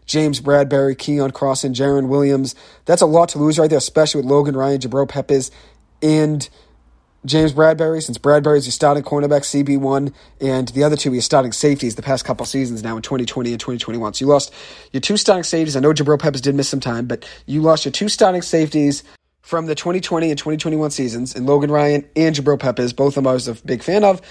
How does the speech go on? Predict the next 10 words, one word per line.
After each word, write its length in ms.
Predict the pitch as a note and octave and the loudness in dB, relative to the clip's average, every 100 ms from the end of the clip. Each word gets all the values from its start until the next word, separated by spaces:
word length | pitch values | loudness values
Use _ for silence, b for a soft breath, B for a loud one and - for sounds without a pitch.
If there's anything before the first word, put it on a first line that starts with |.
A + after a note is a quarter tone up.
| B B | B B
And 140 | F3 F#3 | 0 2
then 80 | |
you 80 | F3 | 2
lose 200 | F3+ G3 | 2 2
James 280 | E3+ E3+ D#3 | 2 2 2
Bradberry, 420 | D3+ C#3+ B2 A#2 | 2 2 0 -4
who's 140 | B2 B2 | -4 -6
your 80 | |
starting 280 | - D3+ C#3+ | 0 2 2
cornerback 500 | - D3 C3+ C3+ D#3 | -2 -2 2 2 2